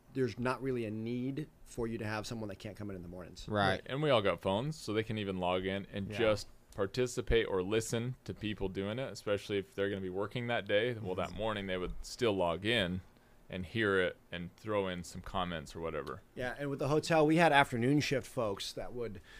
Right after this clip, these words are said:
Speaker 1: log in, present. We'd pay them for the hour they were there. And then when they showed up for their work day, they would then do three S time and then go into their,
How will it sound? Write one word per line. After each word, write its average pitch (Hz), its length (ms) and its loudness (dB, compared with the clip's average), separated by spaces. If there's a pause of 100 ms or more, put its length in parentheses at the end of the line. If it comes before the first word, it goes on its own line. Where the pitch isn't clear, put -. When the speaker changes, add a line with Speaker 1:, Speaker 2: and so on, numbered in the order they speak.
(800)
Speaker 1:
log 143 280 12
in, 139 260 8
present. 131 600 2
We'd 127 160 -6
pay 160 140 2
them 139 140 -2
for 135 100 -4
the 123 120 2
hour 123 220 8
they 117 100 4
were 107 120 4
there. 120 400 4 (340)
And 123 220 2
then 139 160 8
when 131 80 2
they 117 100 0
showed 120 360 0
up 123 280 2
for - 200 -8
their 107 120 -2
work 202 260 2
day, 120 240 2
they 117 200 0
would 117 160 -2
then 110 220 -4
do 104 500 -2 (140)
three 107 220 -2
S 101 160 -2
time 95 360 -4
and 104 100 -8
then 101 80 -6
go 98 160 -4
into 95 120 -6
their, 90 140 -8